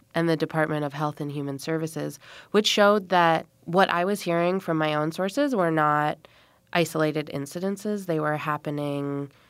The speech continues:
across the hospital. And in August, the hospital was temporarily denied its accreditation by jaco, which is an organization that accredits hospitals, meaning,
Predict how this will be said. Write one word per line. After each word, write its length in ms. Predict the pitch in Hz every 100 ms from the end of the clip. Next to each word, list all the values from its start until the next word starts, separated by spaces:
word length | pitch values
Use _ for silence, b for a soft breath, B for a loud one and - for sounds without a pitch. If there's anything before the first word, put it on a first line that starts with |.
| b b _ _ -
across 400 | 165 156 147 -
the 100 | 143
hospital. 680 | 139 135 - 143 156 - - B B B B
And 680 | 170 165 160 156 151 151 147 - _
in 580 | 180 170 160 156 151 151 - _ _ _
August, 560 | 170 233 202 151 151 -
the 80 | 151
hospital 800 | 160 170 - 151 143 143 147 - _ -
was 440 | 165 156 147 147
temporarily 680 | - 185 185 170 160 151 151
denied 360 | 151 147 147 147
its 200 | - -
accreditation 840 | - 185 170 143 143 - 143 143
by 320 | 135 131 131 127
jaco, 420 | 143 127 151 151
which 160 | 147
is 140 | 143 143
an 80 | 143
organization 840 | 147 151 143 135 135 135 143 135
that 280 | 135 127 131
accredits 440 | 156 160 143 139
hospitals, 600 | - 147 - 160 - - 175
meaning, 500 | 156 147 139 135